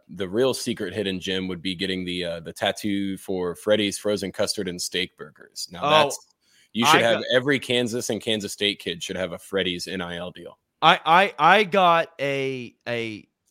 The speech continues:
Speaker 2: dark se-, well, maybe not dark secret. We've talked about it on the main show before, Ryan, with Colby.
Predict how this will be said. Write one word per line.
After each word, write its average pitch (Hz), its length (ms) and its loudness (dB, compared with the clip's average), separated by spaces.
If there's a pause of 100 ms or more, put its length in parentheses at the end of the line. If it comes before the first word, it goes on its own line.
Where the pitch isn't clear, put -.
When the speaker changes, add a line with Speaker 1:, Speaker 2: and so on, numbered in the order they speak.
(120)
Speaker 2:
dark 135 240 -8
se-, - 220 -18
well, 117 120 -16
maybe 110 180 -12
not 98 200 -14
dark 98 220 -12
secret. 101 380 -14
We've 135 100 -4
talked 170 260 2
about 160 200 4
it 143 80 0
on 131 80 0
the 120 100 0
main 127 220 -2
show 113 220 -6
before, 107 300 -12
Ryan, 107 280 -4
with 101 120 -12
Colby. 101 380 -8